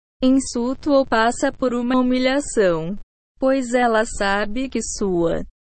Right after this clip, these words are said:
atribulação vem de Hashem para lhe facilitar a retificação da alma. Um falso Deus. A raiva tem mais efeito negativo no corpo e na alma que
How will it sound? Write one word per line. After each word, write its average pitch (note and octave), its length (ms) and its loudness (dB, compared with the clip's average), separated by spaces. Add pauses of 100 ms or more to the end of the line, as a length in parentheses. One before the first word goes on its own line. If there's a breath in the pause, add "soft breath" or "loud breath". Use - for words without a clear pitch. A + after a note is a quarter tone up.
(100)
atribulação B3+ 1120 0
vem A3+ 340 0
de G#3 180 2
Hashem A#3 560 -2
para C4 320 2
lhe A#3+ 200 -2
facilitar B3+ 920 0
a C#4 100 2
retificação C#4 1160 0
da G#3 260 2 (400)
alma. F3 640 0 (260)
Um A#3+ 140 4
falso B3 520 -2
Deus. D#3+ 440 -2 (440)
A B3 140 2
raiva A#3 560 0
tem A3+ 220 2
mais A3 380 0
efeito B3+ 540 0
negativo A3+ 920 -2
no G#3+ 200 2
corpo A3+ 460 0
e C4+ 80 2
na C4+ 400 4
alma A#3 240 0
que G#3+ 240 -8